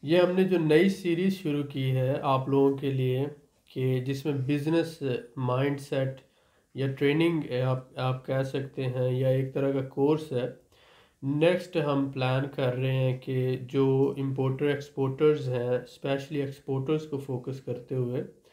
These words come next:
जो मैन्युफैक्चरर्स हैं और एक्सपोर्टर्स हैं, उनके लिए, अ, ट्रेनिंग कोर्स। और इसके साथ साथ जो लोग बिजनेस करना चाहते हैं, न्यू स्टार्टअप्स हैं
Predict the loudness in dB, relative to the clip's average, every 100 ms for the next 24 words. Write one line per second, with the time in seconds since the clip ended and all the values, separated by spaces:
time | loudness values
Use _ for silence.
0 | _ _ _ _ -4 0 0 0 -2 -4
1 | -6 -6 0 4 4 2 -2 -2 0 -2
2 | 0 2 2 0 -4 -6 -2 0 0 0
3 | 0 -2 0 -2 0 0 -2 -4 -8 -4
4 | -2 0 4 6 6 4 4 4 4 0
5 | -14 _ -20 -20 -20 -20 -20 _ _ _
6 | 2 4 4 2 0 0 0 0 0 -2
7 | -2 2 6 6 4 2 0 0 0 -2
8 | -2 -2 0 2 0 0 -2 0 0 2
9 | 2 2 0 -6 -4 0 2 2 2 0
10 | 0 0 -4 -6 -4 0 0 -2